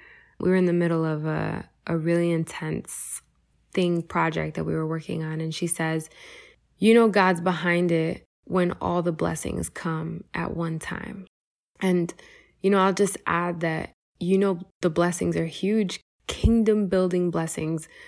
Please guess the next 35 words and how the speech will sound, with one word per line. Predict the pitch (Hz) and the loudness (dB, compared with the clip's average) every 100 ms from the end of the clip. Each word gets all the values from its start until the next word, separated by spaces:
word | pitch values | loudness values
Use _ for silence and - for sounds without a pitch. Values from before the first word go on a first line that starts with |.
| - _ - | -20 _ -10
when | 175 180 175 175 175 | -2 2 2 2 0
the | 175 | -2
enemy | - 175 175 175 | -2 0 0 0
is | 165 | 0
working | 165 165 165 160 | -2 -4 -4 -4
double | 156 160 | -4 -6
time | 160 160 156 160 | -8 -8 -6 -6
to | - - | -6 -4
wreak | - 156 | -4 -4
havoc | - 160 156 160 156 - _ _ | -8 -6 -4 -4 -8 -14 _ _
on | 160 160 | -8 -4
your | 160 | -4
life. | 50 50 - - - _ _ _ _ _ - | -4 -6 -8 -14 -20 _ _ _ _ _ -4
Ephesians | 185 202 190 202 196 - _ _ _ - | 0 2 4 4 2 -2 _ _ _ -8
chapter | - 196 196 | -2 -2 -2
six, | 190 180 160 | -2 -2 -2
verse | - 170 | -2 -2
twelve | - 165 160 | -2 -2 -2
says, | - 165 160 - | -2 -2 -2 -6
"For | 196 - | -4 0
our | 185 180 | 2 0
struggle | 170 - 170 165 170 - | -2 -2 -2 0 -2 -2
is | 170 170 | -2 0
not | 170 175 | 0 0
against | 180 170 165 - | 0 -2 -4 -6
flesh | 180 170 - | -6 -4 -4
and | 165 | -4
blood, | 160 160 160 - - _ - | -2 -4 -6 -12 -20 _ -6
but | 185 175 | -2 0
against | 165 185 175 175 | 0 0 0 0
the | 170 | -2
rulers, | 165 170 175 175 175 175 - - | 2 2 2 0 -2 -6 -10 -6
against | 170 165 156 - | -4 -2 -4 -6
the | 160 | -6
authorities, | 156 - 175 175 175 175 170 170 | -6 -2 0 0 2 2 0 -2